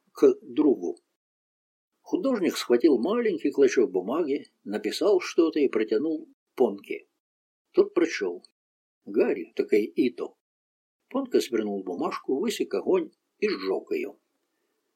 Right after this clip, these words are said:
«Что тебе от меня надо?» спросил он художника. «Мы молчим».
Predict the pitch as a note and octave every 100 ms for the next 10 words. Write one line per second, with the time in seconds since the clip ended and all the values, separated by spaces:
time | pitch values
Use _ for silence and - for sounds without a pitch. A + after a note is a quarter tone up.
0 | _ - - G3 F#3+ G3 F#3+ F#3 F#3 E3+
1 | G#2 F2+ - - - A2+ G#2+ G#2+ F2+ -
2 | A#2+ A2+ F2 E2 - - _ _ _ _
3 | F#2+ F#2+ A#2+ - - A#2+ -